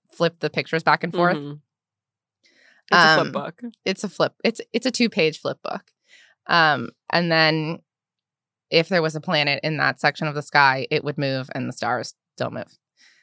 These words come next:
Speaker 1: Um, on February eighteenth, nineteen thirty,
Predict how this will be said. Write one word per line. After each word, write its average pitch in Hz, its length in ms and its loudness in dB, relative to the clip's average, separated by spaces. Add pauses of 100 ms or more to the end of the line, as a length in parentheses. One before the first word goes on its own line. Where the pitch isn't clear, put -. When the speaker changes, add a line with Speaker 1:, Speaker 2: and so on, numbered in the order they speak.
(260)
Speaker 1:
Um, 151 540 0 (1300)
on 175 200 0
February 247 540 2
eighteenth, 220 460 -2 (260)
nineteen 165 440 0
thirty, 139 400 -2